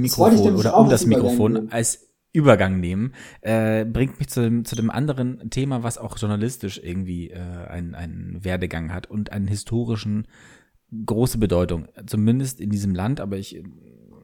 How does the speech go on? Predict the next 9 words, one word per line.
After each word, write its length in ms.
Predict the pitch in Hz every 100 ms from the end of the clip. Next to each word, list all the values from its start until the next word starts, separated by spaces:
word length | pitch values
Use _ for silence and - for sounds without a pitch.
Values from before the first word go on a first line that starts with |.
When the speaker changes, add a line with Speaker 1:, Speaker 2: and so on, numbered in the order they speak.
| - 113
Speaker 2:
kenne 140 | 113
mich 160 | 117 110
jetzt 240 | 101 -
zu 80 | 120
schlecht 320 | - 120 -
mit 100 | 107
der 140 | 101
internationalen, 1080 | 104 110 104 - 101 95 95 92 90 69 64
äh, 340 | 90 92 92